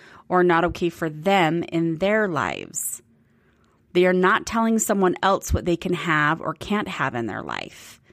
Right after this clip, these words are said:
They are not telling others what they can allow or do or not allow or do in their life. We're just gonna let that sink in for a minute.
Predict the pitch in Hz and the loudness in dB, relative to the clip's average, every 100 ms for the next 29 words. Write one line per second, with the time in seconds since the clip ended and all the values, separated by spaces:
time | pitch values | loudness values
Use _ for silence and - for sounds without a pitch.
0 | _ _ _ _ _ _ _ _ - 165 | _ _ _ _ _ _ _ _ 0 2
1 | 170 175 170 185 - - 196 185 170 - | 4 4 6 4 2 -2 2 2 2 0
2 | 185 170 160 165 147 170 175 - 160 165 | 0 2 0 -2 -6 0 0 0 -6 2
3 | 180 208 202 180 156 151 143 139 139 135 | 4 4 0 -2 0 2 2 2 0 0
4 | 147 147 143 131 113 160 - 160 151 151 | -2 -4 -4 -2 0 -2 -2 0 0 0
5 | - 170 175 170 - 170 156 139 120 113 | -2 0 2 2 2 -2 0 0 0 0
6 | - 143 139 143 143 151 - 156 156 151 | -2 -2 -2 -2 -2 -2 -2 0 0 0
7 | 151 143 127 107 - - - - - - | 2 2 2 0 -4 -6 -6 -6 -10 -20
8 | - - _ _ - 143 147 156 180 170 | -20 -20 _ _ 0 0 0 -2 2 4
9 | 165 - 160 - 160 156 139 117 113 87 | 2 2 -2 2 0 2 -2 -2 -4 -4
10 | 65 - | -4 -8